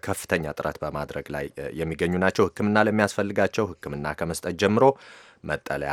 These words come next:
በማዘጋጀት እንዲሁም የተለያዩ፣ እ፣ ሙያዎች፣ እ፣ ስልጠናዎችን በመስጠት ሴቶቹ ራሳቸውን እንዲችሉ ለማድረግ ከፍተኛ ጥረት በማድረግ ላይ ይገኛሉ። ከመስታወት ጋር ስለ ድርጅቱና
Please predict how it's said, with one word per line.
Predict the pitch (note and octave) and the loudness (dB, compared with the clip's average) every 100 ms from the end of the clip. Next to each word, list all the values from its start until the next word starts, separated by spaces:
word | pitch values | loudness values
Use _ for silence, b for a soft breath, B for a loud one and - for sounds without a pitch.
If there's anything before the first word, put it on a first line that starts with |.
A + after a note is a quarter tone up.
| D2 | 0
በማዘጋጀት | D#2+ E2+ E2+ F2+ F#2 F#2+ G2 F#2+ - | 2 2 2 4 4 4 2 0 0
እንዲሁም | A2+ G#2 G2 C3 | -2 0 0 0
የተለያዩ፣ | G2 G#2 F#2+ F#2+ F#2 G2+ G#2 - | 2 4 6 6 2 -2 -2 -2
እ፣ | - D2+ C#2+ | -6 -6 -4
ሙያዎች፣ | D#2+ E2 D2+ E2 - - - - | 0 0 2 0 0 -2 -8 -8
እ፣ | C2 | -8
ስልጠናዎችን | C2+ E2+ D2+ C#2+ C#2+ - D2 C#2 | -8 -8 -6 -6 -6 -10 -10 -4
በመስጠት | E2 F#2 - - | -2 -2 -2 -4
ሴቶቹ | - A#2+ A#2 A2+ | -2 -2 0 0
ራሳቸውን | D#2+ - D2+ - D#2+ D2+ | 0 0 -4 -4 -6 -4
እንዲችሉ | D#2+ - F2 E2+ | -6 -6 -4 0
ለማድረግ | F#2+ G#2 A2 A#2+ - | 4 4 4 0 -4
ከፍተኛ | - - - F2 C2+ B1+ | -10 -10 -8 -6 -6 -10
ጥረት | - E2 - - | -6 -8 -8 -12
በማድረግ | C#2+ C2+ C#2 C2+ | -8 -8 -8 -8
ላይ | C2+ | -10
ይገኛሉ። | C#2 D#2 D#2 F#2+ C3+ B B B B - | -8 -6 -2 0 0 B B B B -4
ከመስታወት | G#2+ F2 D2+ C#2 - C2 B1+ - | 0 2 0 -6 -6 -4 -6 -2
ጋር | F2+ G#2 | 0 2
ስለ | - F#2 G#2+ | 2 2 2
ድርጅቱና | B2 B2 B2 B2 | 2 -2 -6 -2